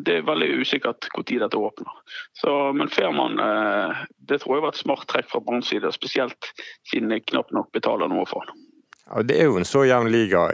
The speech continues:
Speaker 2: i Norge at i alle fall bak Rosenborg og Molde der, så er det sånne enkeltspillere som kan gjøre forskjellen. Akkurat så det å komme i flyten kan gjøre en forskjell. Det å ha en spiss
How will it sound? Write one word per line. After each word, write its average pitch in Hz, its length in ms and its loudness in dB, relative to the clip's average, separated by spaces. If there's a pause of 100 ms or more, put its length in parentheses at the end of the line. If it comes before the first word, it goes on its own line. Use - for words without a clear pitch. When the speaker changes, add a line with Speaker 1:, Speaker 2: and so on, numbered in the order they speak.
Speaker 2:
i 95 80 2
Norge 95 320 4
at - 540 0
i 87 100 4
alle 95 160 2
fall 92 240 -2
bak 92 240 2
Rosenborg 85 460 -2
og - 20 -2
Molde 82 300 0
der, 85 180 2
så - 160 -4
er 95 220 2
det 73 100 0
sånne 95 640 -2
enkeltspillere 80 880 -2
som 90 240 -4
kan 90 160 0
gjøre 85 240 2
forskjellen. 85 480 -2
Akkurat 95 240 -4
så 104 80 -2
det 98 80 4
å 95 80 2
komme 98 240 -2
i 92 60 -2
flyten 104 500 -2
kan 82 140 0
gjøre 78 160 -2
en - 60 -10
forskjell. 85 360 -4
Det 98 80 2
å 95 80 4
ha 101 160 2
en 90 80 -2
spiss - 300 -4